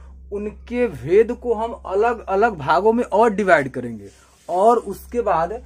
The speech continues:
फिर उसका क्या एग्जांपल है, क्या परिभाषा है, कैसे इसकी पहचान करते हैं, ये सारा चीज आपको बताएंगे। तो आगे देखिए पुरुषवाचक जो सर्वनाम दिया हुआ है, ये पुरुषवाचक जो सर्वनाम दिया है,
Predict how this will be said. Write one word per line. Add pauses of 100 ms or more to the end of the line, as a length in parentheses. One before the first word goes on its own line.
(240)
फिर
उसका
क्या
एग्जांपल
है, (380)
क्या
परिभाषा
है, (180)
कैसे
इसकी
पहचान
करते
हैं,
ये
सारा
चीज
आपको
बताएंगे। (340)
तो
आगे
देखिए (560)
पुरुषवाचक
जो
सर्वनाम
दिया
हुआ
है,
ये
पुरुषवाचक
जो
सर्वनाम
दिया
है,